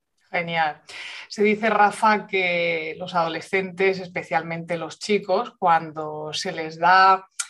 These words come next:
eh, a elegir, entre comillas, entre ser un vago o ser un tonto, ¿no? Cuando no llegan a esos resultados esperados,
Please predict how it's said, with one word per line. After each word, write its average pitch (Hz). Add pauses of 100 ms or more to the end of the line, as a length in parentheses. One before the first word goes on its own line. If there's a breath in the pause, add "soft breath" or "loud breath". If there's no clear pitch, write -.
(440 loud breath)
eh, 180
a 196
elegir, 185
entre 185
comillas, 190
entre 180
ser 214
un 196
vago 180
o 175
ser 202
un 180
tonto, 196
¿no? 185
Cuando 180
no 170
llegan 170
a 170
esos 165
resultados 170
esperados, 180